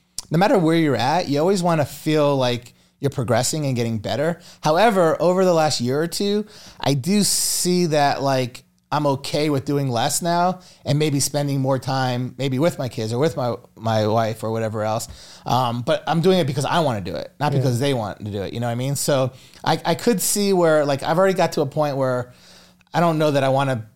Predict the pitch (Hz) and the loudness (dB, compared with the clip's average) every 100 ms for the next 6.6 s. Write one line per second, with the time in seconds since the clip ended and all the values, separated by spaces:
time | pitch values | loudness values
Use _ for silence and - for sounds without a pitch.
0 | _ - 139 131 123 - 175 151 139 139 | _ -2 -2 0 -2 -4 -4 -2 -4 -2
1 | 139 127 - 135 131 110 135 139 147 143 | -2 -2 -2 -2 -2 -4 -4 -2 -2 -2
2 | 139 - 143 123 - - 123 131 151 135 | -6 -2 -2 -2 -6 -4 -2 0 2 2
3 | 131 131 143 135 - - 139 127 135 123 | 0 0 0 0 -2 -6 -4 0 0 0
4 | 127 127 131 - 110 110 120 131 117 120 | 0 0 0 -2 -6 -2 2 4 4 4
5 | 120 147 170 175 - - - - 160 151 | 2 0 -2 -4 -6 -20 -12 0 2 2
6 | - - _ - - | -2 -20 _ -6 -2